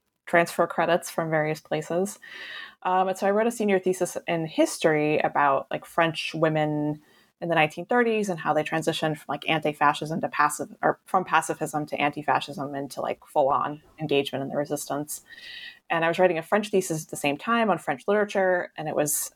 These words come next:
it was just really useful to kind of think of all these things together. And then I,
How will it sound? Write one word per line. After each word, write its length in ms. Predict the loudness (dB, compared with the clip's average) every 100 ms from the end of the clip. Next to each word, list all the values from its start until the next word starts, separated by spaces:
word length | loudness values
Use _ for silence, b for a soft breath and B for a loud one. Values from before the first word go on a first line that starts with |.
| 4
it 60 |
was 200 | 4 4
just 180 | -6 0
really 200 | 4 4
useful 260 | 2 0 0
to 60 |
kind 180 | 0 -4
of 80 | -4
think 160 | -4 0
of 80 |
all 80 | 0
these 160 | 0 -2
things 240 | -6 -8
together. 480 | -2 0 2 2 -2 B B B B B B -6
And 120 | 0
then 360 | 2 2 0 0 0
I, 600 | 2 2 2 0 -2 -6